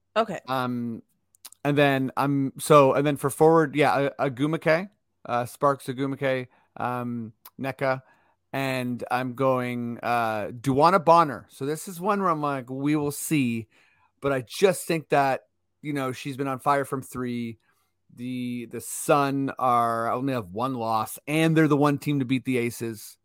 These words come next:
Speaker 2: I think that is really, you know,
Speaker 1: Mm-hmm.
Speaker 2: something else. Uh, and, um,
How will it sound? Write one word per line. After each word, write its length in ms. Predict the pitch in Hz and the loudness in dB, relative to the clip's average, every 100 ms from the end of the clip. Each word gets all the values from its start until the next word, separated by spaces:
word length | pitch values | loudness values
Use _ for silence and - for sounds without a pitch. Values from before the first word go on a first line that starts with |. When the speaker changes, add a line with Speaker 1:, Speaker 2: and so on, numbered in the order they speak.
| - | -10
Speaker 2:
I 80 | 117 | -10
think 400 | - - 139 123 - | -10 -4 -4 -4 0
that 220 | 123 - | 0 0
is 180 | 113 110 | -6 -4
really, 200 | 120 117 - _ _ - | -4 -4 -10 _ _ -10
you 80 | 127 | -6
know, 280 | 120 101 - _ _ 208 | -6 -6 -10 _ _ -8
Speaker 1:
Mm-hmm. 300 | 214 214 233 | -6 -4 0
Speaker 2:
something 240 | 135 117 | -2 -2
else. 440 | 120 127 - - _ _ _ - | -2 -4 -6 -14 _ _ _ -4
Uh, 460 | 127 127 120 117 - | 0 0 -2 -6 -6
and, 560 | 117 120 113 110 101 - | -8 -8 -8 -10 -12 -8
um, 400 | 110 110 104 | -6 -6 -10